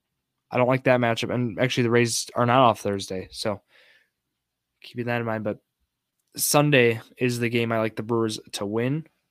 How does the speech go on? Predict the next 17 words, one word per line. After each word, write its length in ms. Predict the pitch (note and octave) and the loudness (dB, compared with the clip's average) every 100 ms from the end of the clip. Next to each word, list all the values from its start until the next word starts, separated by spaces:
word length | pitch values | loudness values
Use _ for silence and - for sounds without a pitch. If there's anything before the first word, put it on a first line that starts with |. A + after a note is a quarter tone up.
| _ _ _ _ _ - | _ _ _ _ _ -20
It's 200 | - - | -10 -4
looking 320 | B2 - A#2 | -2 -2 -2
like 260 | A2+ G#2+ - | 0 0 -2
it 160 | A#2+ - | -6 -4
could 140 | A#2+ | 0
be 120 | A#2 | 2
Peralta 580 | A#2 A#2+ A#2 A2+ B2+ D3 | 4 6 8 8 8 8
making 280 | C3 A#2+ G#2+ | 8 6 0
two 200 | - B2+ | 0 2
starts 340 | - A#2 A2+ | 2 2 0
this 220 | D#3 D3 | -4 -4
week. 240 | F#3+ G#3 - _ _ _ _ _ _ _ _ _ _ _ | -4 -6 -10 _ _ _ _ _ _ _ _ _ _ _
I 60 | A#2+ | -2
like 200 | A#2 A2+ | 0 -2
to 80 | A2+ | -4
see 180 | - | -4
that. 360 | A2 A2 D#3+ - | 0 0 -2 -8